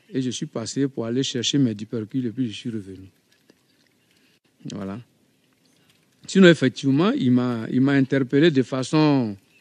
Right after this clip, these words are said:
de façon violente, même toi là, tu vas où ?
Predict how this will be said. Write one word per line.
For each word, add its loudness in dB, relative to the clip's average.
de -6
façon 2
violente, 4
même 6
toi 4
là, 4
tu -6
vas 4
où ? 2